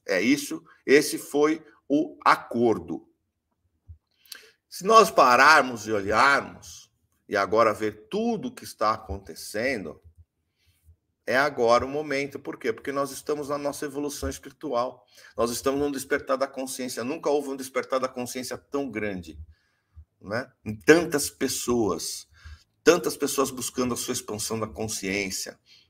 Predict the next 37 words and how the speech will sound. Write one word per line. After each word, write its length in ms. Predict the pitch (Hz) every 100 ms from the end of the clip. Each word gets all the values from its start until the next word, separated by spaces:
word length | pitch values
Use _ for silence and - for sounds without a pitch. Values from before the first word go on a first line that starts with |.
| -
tantas 300 | 151 160 -
pessoas 320 | 131 - 131
conversando 720 | - 135 117 - - 120 107
sobre 260 | - 110
esse 140 | 113 117
assunto. 500 | 104 - 104 101 -
Por 180 | - 156
quê? 140 | 120
Porque 160 | - 131
nós 180 | 139
est-, 240 | 135 135 -
é, 100 | 143
agora 360 | 139 127 135 151
é 20 |
a 100 | 160
hora. 480 | 139 147 147 87 - _ - _
Esta 500 | 123 170 190 - 143 135
é 220 | 131 -
a 160 | 131 123
hora 540 | 117 135 123 101 95 - - _
que 100 | -
foi 480 | 131 - 143 165 143
designada 840 | - 139 143 127 117 113 139 143 -
lá 640 | 123 147 175 214 220 165
atrás, 640 | 165 165 147 156 165 135 -
quando 260 | 143 143
eles 220 | 143 147
desativaram. 1000 | 147 131 139 147 - 139 143 156 143 82 - _ _ _ _ _
Quando 300 | - 147 147
os, 120 | 143
por 280 | - 165 151
isso 260 | 170 190 185
que 220 | - 160
somente 560 | 156 127 123 147 165 160
os 100 | -
seres 220 | 147 139
humanos 640 | 104 113 120 110 95 95